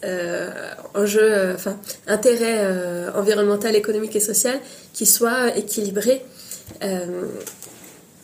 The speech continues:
c'est pour ça que, que, par exemple, on va limiter, euh, le nombre de, d'arbres à l'hectare, par exemple, à six cents arbres par hectare, euh, alors que dans des zones, euh,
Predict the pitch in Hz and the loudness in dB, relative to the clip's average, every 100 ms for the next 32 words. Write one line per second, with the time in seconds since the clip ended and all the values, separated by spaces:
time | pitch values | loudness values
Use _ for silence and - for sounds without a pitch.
0 | - - - 196 196 233 240 208 190 180 | -16 -4 0 2 2 2 2 2 2 2
1 | 175 180 185 190 202 185 190 196 226 220 | 0 -2 -4 -6 -4 0 2 4 2 0
2 | 185 180 - - - - 190 185 190 208 | 0 -2 -12 -16 -14 -4 2 4 4 4
3 | 220 220 240 254 247 - - 190 180 180 | 0 4 4 4 2 -8 -6 -4 -4 -4
4 | 175 175 185 202 220 220 202 202 202 170 | -4 -2 2 4 4 2 2 4 2 0
5 | 185 208 214 208 190 190 190 226 262 - | -2 2 2 2 0 -2 0 -2 -2 -6
6 | 185 185 185 220 233 - 185 - 226 240 | -6 -4 -2 -4 -4 -4 0 2 2 0
7 | 233 208 202 202 196 185 190 - 294 - | -4 -4 -6 -4 -6 -4 -4 -2 -4 -6
8 | - _ - - - - - 196 185 180 | -18 _ -20 -16 -16 -16 -14 -6 -4 -4
9 | 185 190 196 - 226 202 202 196 196 226 | 0 2 2 4 4 6 4 4 4 4
10 | 220 190 180 185 185 190 - - - | 4 0 -2 -6 -6 -6 -6 -8 -10